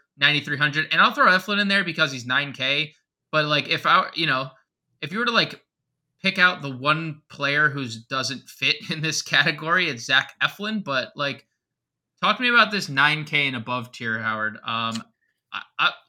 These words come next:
the way DeGrom has pitched lately, it's really, really, really hard not to just smash that, that button.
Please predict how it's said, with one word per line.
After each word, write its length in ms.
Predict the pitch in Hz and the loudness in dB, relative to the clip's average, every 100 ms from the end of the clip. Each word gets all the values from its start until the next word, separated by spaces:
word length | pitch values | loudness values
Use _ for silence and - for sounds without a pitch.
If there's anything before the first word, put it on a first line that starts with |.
| _ _ | _ _
the 80 | 190 | -2
way 160 | 247 | 0
DeGrom 380 | 214 170 160 165 | 2 2 4 4
has 160 | 151 127 | 0 -4
pitched 540 | - 147 - - - - - | -6 -6 -4 -10 -12 -20 -10
lately, 440 | 139 143 156 156 147 | -6 -6 -4 -4 -4
it's 200 | 117 123 123 120 | -8 -16 -20 -12
really, 360 | 139 156 147 147 | -4 -2 0 -2
really, 300 | 135 131 123 | -2 -4 -4
really 320 | 120 117 110 | -4 -4 -4
hard 260 | 110 104 107 | -4 -4 -4
not 240 | 101 - | -6 -8
to 120 | 95 - _ _ _ _ _ | -18 -20 _ _ _ _ _
just 200 | 113 107 _ _ _ _ _ _ | -16 -16 _ _ _ _ _ _
smash 460 | _ - 104 107 | _ -8 -8 -8
that, 200 | 104 98 - _ _ | -10 -10 -12 _ _
that 200 | 98 - | -10 -10
button. 220 | - - | -18 -20